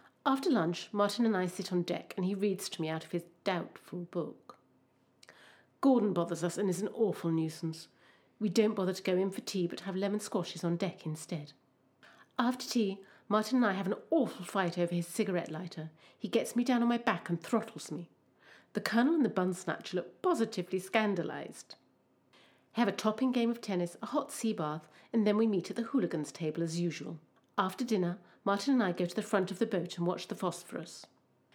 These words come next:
Saturday, eighteenth of January, nineteen thirty. Get up and have a good brekkie. Sit on deck with Martin after. We have a game of tennis, drinks, et cetera, as usual.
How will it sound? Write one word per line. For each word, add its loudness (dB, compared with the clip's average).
Saturday, 2
eighteenth -2
of -6
January, 0
nineteen -2
thirty. -6
Get 4
up 0
and 0
have -2
a 0
good 2
brekkie. -4
Sit -2
on 4
deck -2
with -2
Martin 0
after. -8
We -2
have 0
a -2
game 0
of -2
tennis, -2
drinks, 0
et -4
cetera, -4
as -4
usual. -4